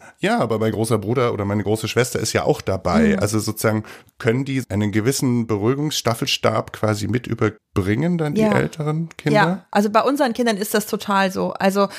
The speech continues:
Speaker 2: unser ältestes Kind hat zum aller, allerersten Mal überhaupt nicht bei uns zu Hause geschlafen.
Speaker 1: Gestern.
Speaker 2: Wo, <laughs> ja, ja, in der Nacht, äh, wo unser zweites Kind auf die Welt kam.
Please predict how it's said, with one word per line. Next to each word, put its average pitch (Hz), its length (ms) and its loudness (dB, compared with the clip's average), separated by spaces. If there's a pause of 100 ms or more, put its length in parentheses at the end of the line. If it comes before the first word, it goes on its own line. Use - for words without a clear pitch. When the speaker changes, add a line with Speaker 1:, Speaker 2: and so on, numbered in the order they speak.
(240)
Speaker 2:
unser 233 280 4
ältestes 302 440 -2
Kind 254 220 2
hat 220 140 -2
zum - 140 -8
aller, 269 220 4
allerersten 226 540 -2
Mal 208 220 2
überhaupt 202 500 0 (240)
nicht 277 280 0
bei 226 100 6
uns 208 200 -4
zu 220 120 0
Hause 240 220 2
geschlafen. 269 540 -2 (160)
Speaker 1:
Gestern. 87 500 0
Speaker 2:
Wo, 233 300 2 (120)
<laughs> 226 140 -4
ja, 196 220 4
ja, 175 140 0 (640)
in 254 140 4
der 240 180 2
Nacht, 233 380 0
äh, 202 340 2 (260)
wo 233 380 2
unser 220 380 0
zweites 240 400 0
Kind 294 200 0
auf 294 120 2
die 285 140 2
Welt 320 220 2
kam. 320 260 -2